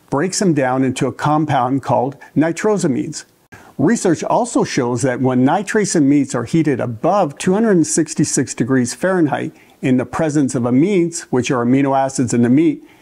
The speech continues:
it also for-, forms nitrosamines. Now, nitrosamines are linked to an increased risk of esophageal cancer and cancer of the oral cavity and the pharynx. It's also been linked to prostate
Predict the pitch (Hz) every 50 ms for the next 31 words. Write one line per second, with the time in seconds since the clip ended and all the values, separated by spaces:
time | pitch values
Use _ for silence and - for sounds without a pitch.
0 | - - _ _ _ - 185 208 214 202 - - - - 214 262 294 294 294 -
1 | 226 190 - - 180 160 147 139 139 156 - - 165 147 143 139 131 117 127 139
2 | 131 131 117 - - 131 123 113 131 120 113 117 - 151 147 - - - _ _
3 | _ _ _ - _ - - _ _ _ - 147 143 139 131 143 147 151 147 -
4 | - 240 277 254 - 208 185 165 151 127 143 131 123 131 143 147 143 139 - -
5 | 135 117 120 131 151 190 180 - - 208 190 - - 151 139 143 147 - - -
6 | 113 113 - - - 135 143 147 - 185 135 143 143 139 135 - - 143 120 120
7 | 117 - 135 131 127 127 - _ _ _ _ _ _ - 139 127 117 - - -
8 | 170 170 165 160 - 156 135 117 123 127 - - 120 127 139 165 165 - - 165
9 | 143 139 139 151 156 165 165 165 165 160 - - 214 226 202 143 110 - - -
10 | - - _ _ _ _ _ - - - - - - - - 151 156 147 - -
11 | 202 240 277 269 - 294 247 170 185 165 143 139 135 131 131 127 - - 123 -
12 | - - - 151 156 175 170 - - 202 196 208 - - -